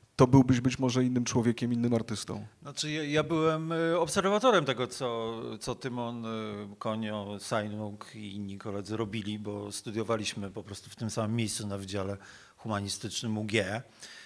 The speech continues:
Speaker 2: E, ja co prawda nie załapałem się na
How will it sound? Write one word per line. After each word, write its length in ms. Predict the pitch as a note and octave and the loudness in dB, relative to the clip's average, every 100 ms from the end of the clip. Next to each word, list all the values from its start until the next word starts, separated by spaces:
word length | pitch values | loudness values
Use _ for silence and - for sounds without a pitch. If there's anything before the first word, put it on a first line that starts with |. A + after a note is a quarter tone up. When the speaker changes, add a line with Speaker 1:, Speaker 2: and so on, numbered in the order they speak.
| - | -12
Speaker 2:
E, 280 | G#2+ G#2+ A2 | -8 -6 0
ja 140 | A#2 | 0
co 120 | B2 | 0
prawda 300 | B2+ C3 A#2+ | 0 0 2
nie 120 | B2+ A#2+ | 4 6
załapałem 540 | C3 B2 C#3+ B2 A2 | 6 8 6 6 4
się 200 | - A2+ | 0 -2
na 500 | G#2 G#2+ G#2+ G#2+ G#2+ | -2 -2 0 0 -2